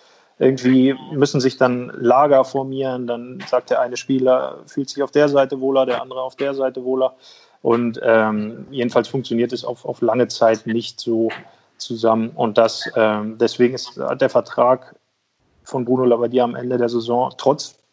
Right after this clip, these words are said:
großem Erfolg auch einfach dann ausgelaufen. Äh, Bruno Labbadia hat zwar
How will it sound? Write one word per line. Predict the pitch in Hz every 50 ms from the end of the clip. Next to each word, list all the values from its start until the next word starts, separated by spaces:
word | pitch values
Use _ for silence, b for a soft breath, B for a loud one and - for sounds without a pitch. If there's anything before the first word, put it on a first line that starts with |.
| _ _
großem | - - - 135 156 151 - 147 139
Erfolg | 131 123 - - 131 135 143 - B B B B B B B B B B
auch | - 131 113 -
einfach | 135 135 135 - 139 120 - -
dann | - 135 123 123 120 120 113
ausgelaufen. | - 131 143 180 175 - - 165 156 147 147 147 151 147 - 147 143 139 135 135 - 139
Äh, | 139 123 117 120 120 127 135 - - - 147 131
Bruno | 120 131 139 135
Labbadia | 135 131 120 120 120 113 117 131 135 120
hat | 117 -
zwar | - - 127 117 117 117 117